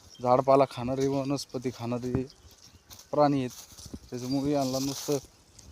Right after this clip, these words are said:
चारलं तरी दिवसभर त्याच्यावर धकू शकतं.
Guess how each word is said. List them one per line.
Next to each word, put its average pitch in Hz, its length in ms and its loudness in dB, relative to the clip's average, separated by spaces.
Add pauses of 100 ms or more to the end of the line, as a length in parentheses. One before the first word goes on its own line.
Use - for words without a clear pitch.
(240)
चारलं 139 420 4
तरी 143 180 2
दिवसभर 139 500 0 (1400)
त्याच्यावर 143 320 -4
धकू 123 280 -8
शकतं. 131 300 -10